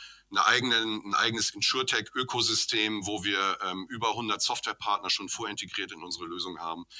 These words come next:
Ich glaub, der Vorteil ist wirklich, dass dann dieses deutsche Projekt dann trotzdem über Guidewire, über den globalen Anbieter wirklich Zugang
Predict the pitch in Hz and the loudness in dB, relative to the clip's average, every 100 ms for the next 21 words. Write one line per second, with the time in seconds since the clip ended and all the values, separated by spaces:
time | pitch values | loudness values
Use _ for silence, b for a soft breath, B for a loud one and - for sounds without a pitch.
0 | B B B - 120 - - 139 180 147 | B B B -4 -2 -2 0 0 2 4
1 | 139 139 - - 120 131 135 - - - | 4 2 -2 -2 -2 -2 0 -2 0 -2
2 | - - 95 127 185 254 _ _ _ _ | -2 2 4 4 2 -4 _ _ _ _
3 | _ _ _ _ _ - 98 - 92 92 | _ _ _ _ _ -4 -2 0 0 0
4 | - - 78 90 - - - - b b | -2 -4 -6 -4 -6 -6 -6 -6 b b
5 | - 107 123 - 113 - - 160 180 165 | -2 2 2 0 0 0 0 -2 -2 -8
6 | - _ _ 170 170 156 151 - - 113 | -16 _ _ -2 4 4 4 0 2 4
7 | 127 131 120 120 117 117 107 98 92 98 | 4 2 2 0 -2 -4 -2 0 0 0
8 | 92 101 104 98 90 98 104 - - 117 | -4 -4 -2 -4 -4 -6 -4 -2 -2 2
9 | 107 104 104 | 2 2 -2